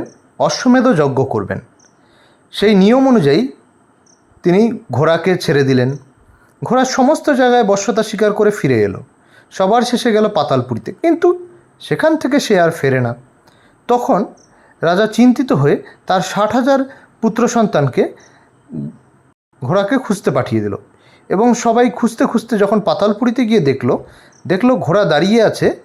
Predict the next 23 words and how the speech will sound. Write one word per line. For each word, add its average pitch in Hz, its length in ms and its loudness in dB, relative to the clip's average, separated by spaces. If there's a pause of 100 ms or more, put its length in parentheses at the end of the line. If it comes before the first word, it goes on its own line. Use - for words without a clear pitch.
(440)
ধ্যানরত 220 560 2 (680)
কপিলমণির 269 680 2
পাশে। - 300 -2 (800)
এবং 240 280 2
তারা 160 440 0 (580)
বিভিন্ন 226 640 4 (440)
ভাষায় 190 540 0 (140)
গালিগালাজ 190 480 2
করতে 151 260 -2
থাকলো 147 260 -2
কপিল, 143 420 -2 (140)
কপিলমণিকে। 151 640 0 (800)
কপিলমণির 160 540 2
ধ্যানভঙ্গ 143 500 0
হয় 143 360 0
এবং 151 300 0
তার 156 180 0
চোখের 175 460 -2
দৃষ্টিতে 170 600 -2 (440)
তার 139 120 0
ষাট 180 320 -4
হাজার 220 260 2 (840)
পুত্র 226 380 0